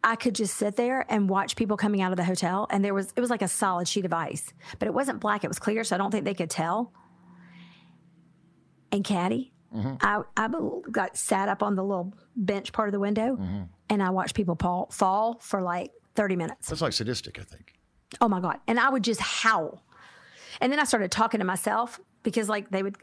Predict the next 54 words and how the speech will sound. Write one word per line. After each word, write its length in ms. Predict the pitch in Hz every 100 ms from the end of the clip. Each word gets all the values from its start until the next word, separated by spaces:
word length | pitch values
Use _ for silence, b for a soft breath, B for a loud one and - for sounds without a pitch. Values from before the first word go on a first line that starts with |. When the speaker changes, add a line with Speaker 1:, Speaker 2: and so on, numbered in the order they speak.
| -
Speaker 1:
there 160 | 247
was 120 | 240 208
this, 180 | 214
just 220 | - 220 -
this 180 | 208
one 400 | 196 196 240 262
section 600 | 233 - 240 - - 180
heading 300 | 175 202 202
out 160 | 190 -
to 80 | -
the 60 |
parking 320 | 190 208 190 196
lot 160 | 175
that 160 | 175 175
everybody 460 | - 208 202 190 180
was 220 | 180 170
like, 320 | - 170 156 - _
didn't 220 | 202 196
realize 240 | 202 185 180
there 80 |
was 100 | 180
ice 240 | 175 180 190
on, 240 | 226 240 240 B B B B B B B B
and 140 | 240 220
so 120 | 233
this 180 | 196 214
woman 240 | 233 226
was 100 | 220
coming 260 | - 214 202
out 200 | 220 233
and 100 | 226
I'm 80 |
like, 180 | 196 196 -
"Oh, 200 | - 214 254
better 180 | 214 233
watch 300 | 269 403 339
it, 160 | 554 _
better 320 | 208 208 247
watch 220 | 294 320 -
it." 120 | 359 - _ _ _ _ _
And 100 | 247
next 180 | 247 -
thing 140 | 226
you 80 | 220
know, 260 | 220 233 247 B B
she's 260 | - -
holding 240 | 175 226 240
on 100 | 240
to 80 | 214
her 100 | 180
suitcase 540 | - 233 - 247 247 -
and 100 | 214
she's, 240 | - 233
like, 240 | 208 202